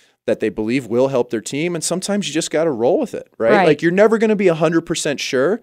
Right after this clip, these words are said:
Speaker 2: Right.
Speaker 1: But it's admirable, though, because they, they, they took all those assets, and this is as good a team as you can put on the ice. It truly is.
Speaker 2: For
Speaker 1: Like,
Speaker 2: sure.
Speaker 1: it's, it's up to the players to execute now and for Coach DeBoer to lead them to where they wanna go.
Speaker 2: Mm-hmm.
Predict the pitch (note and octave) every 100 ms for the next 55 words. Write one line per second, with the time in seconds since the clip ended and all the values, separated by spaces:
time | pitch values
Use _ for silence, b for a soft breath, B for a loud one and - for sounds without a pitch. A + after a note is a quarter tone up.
0 | - G3 E3 - _ _ _ C#3+ A#2+ G2+
1 | - D3 C#3 C#3 C3+ F3+ F3+ C#3 A#2 G#2
2 | G#2 G2+ G#2+ A2+ G#2 G2+ G#2+ G#2 - _
3 | G2+ - F#2+ G#2 C#3+ D3+ C#3 A#2+ - G#2+
4 | G2+ - G2+ F2+ F2 E2 _ _ C3 -
5 | F#3 D3 - D3 B2+ C#3+ A#2 G#2 G#2+ G2+
6 | F#2 E2+ D#2+ C#2 - - - - D3+ B2+
7 | G2 - - - B2+ C#3+ D#3+ - D3 C#3+
8 | C#3+ - C3+ - B2 A2+ G#2 F2+ F#2+ -
9 | - G2 F#2 F#2 A#2 A2 - G#2 - G#2+
10 | F#2 G2 F2 G2+ G#2+ G2 A2+ A2 G#2+ G#2
11 | b b b _ - A2+ G#2+ A2 A2+ A2
12 | A#2 A2 C#3 - - - G#3 G3+ G#3+